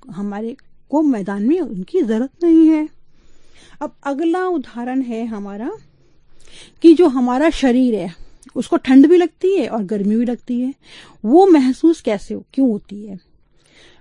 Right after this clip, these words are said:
वो इसलिए महसूस होती है, गर्मी अगर है तो हमें गर्मी लगेगी और ठंडी है तो हमें ठंड लगती है। क्यों? क्योंकि हमें हमारा शरीर का जो तापमान है, स्थिर तापमान को बनाए रखने के लिए इसकी जरूरत होती है। तो इसीलिए देखा होगा कि गर्मियों में हम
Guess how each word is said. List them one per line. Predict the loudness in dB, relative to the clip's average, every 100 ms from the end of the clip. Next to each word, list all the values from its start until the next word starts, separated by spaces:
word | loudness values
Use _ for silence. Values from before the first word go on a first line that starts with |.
| _ -6
वो | -2
इसलिए | 0 2 2
महसूस | 2 2 0 -2
होती | -2
है, | -2
गर्मी | -2 0 4 4
अगर | 4 2
है | -2
तो | 0 0
हमें | 2 2
गर्मी | 2 4
लगेगी | 4 2 -2 -2
और | -2 -4
ठंडी | -2 0 2
है | 2
तो | 2
हमें | -2
ठंड | 2 4 6
लगती | 4 -6 -14 -12
है। | -12 -14 _ _ _ 0
क्यों? | 2
क्योंकि | 2 -2 2 2
हमें | 4 2 4
हमारा | 2 0 -4 -4 -6 -6
शरीर | -8 -8 -6
का | -8 -8
जो | -10
तापमान | -10 -16 -12 -12 -10
है, | -12
स्थिर | -12 -6 -6
तापमान | -6 -14 -12 -10
को | -8
बनाए | -8 -8 -6
रखने | -8 -8 -8
के | -8 -10
लिए | -8 -6
इसकी | -6 -8 -12 -4 -4 -4 _ _ -20 _ -4
जरूरत | -4 -4 -6 -8
होती | -12 -12 -12
है। | -10 -12 -14 _ _ _ -6
तो | 0
इसीलिए | 4 6 6
देखा | 4 2
होगा | 0 0 0
कि | 0
गर्मियों | -2 -2 2 4 6
में | 4 4
हम | 2 0